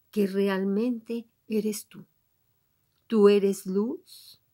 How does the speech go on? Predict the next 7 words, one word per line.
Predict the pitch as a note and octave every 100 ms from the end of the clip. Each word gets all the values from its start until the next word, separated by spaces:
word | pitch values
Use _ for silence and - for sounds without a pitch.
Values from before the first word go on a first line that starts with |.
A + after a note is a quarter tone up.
| _ _ _ _ _ _ _ _ _ _ _
Tú | D4 C4+
verdaderamente | A3+ F#3+ F#3+ G3 G3+ G3 G3 G3 G3+ G3+
tienes | G3+ G3+ G3 G3 G3+
esa | G#3 G#3 G#3 F#3+
fuerza, | - - G#3 A3 A3 G#3 G3+
esa | G3+ G3+ G#3
maravilla. | G#3 G3+ F#3+ F#3+ F#3+ G3+ A#3 G#3 G#3 F#3+